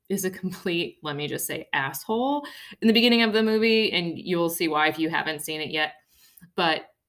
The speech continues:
before he even leaves for Puxatawny, he predicts an early spring.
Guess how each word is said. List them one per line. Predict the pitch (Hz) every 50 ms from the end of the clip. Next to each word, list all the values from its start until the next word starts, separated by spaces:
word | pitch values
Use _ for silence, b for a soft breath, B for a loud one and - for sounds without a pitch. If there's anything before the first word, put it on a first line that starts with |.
| _ - 185
before | - 190 190 190 214 214 208 233
he | 240 262 262
even | 240 254 240 202 175
leaves | 160 156 156 160 170 196 -
for | - 185
Puxatawny, | - 180 170 - - 175 - - 147 147 151 170 196 202
he | 202 - 202 202
predicts | 208 - - 277 262 220 - - 143 139 135 - - - - - - -
an | 180 175 175 -
early | 160 165 156 156 151 156
spring. | - - - - - - - - -